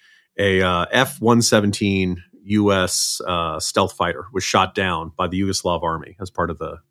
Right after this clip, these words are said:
U S intervention in the Balkans. And it was the first time a stealth fighter had ever been shot down.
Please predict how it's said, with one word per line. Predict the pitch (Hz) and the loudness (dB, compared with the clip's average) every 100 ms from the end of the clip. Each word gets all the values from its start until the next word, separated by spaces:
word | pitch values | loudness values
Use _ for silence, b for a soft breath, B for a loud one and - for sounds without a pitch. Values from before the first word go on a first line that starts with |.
| _ | _
U | 95 | -4
S | 87 | -4
intervention | 87 87 85 85 87 | -6 -8 -8 -8 -10
in | |
the | 85 | -10
Balkans. | 76 76 92 92 - _ _ _ _ _ _ _ _ | -10 -10 -12 -16 -18 _ _ _ _ _ _ _ _
And | 131 | 2
it | |
was | 127 | 6
the | |
first | 185 180 | 6 6
time | 180 147 | 6 4
a | 120 | 4
stealth | - 117 | 4 4
fighter | - 110 101 | 4 4 6
had | |
ever | 95 92 | 2 0
been | 85 | -2
shot | - 78 | -2 -2
down. | 76 - | -4 -10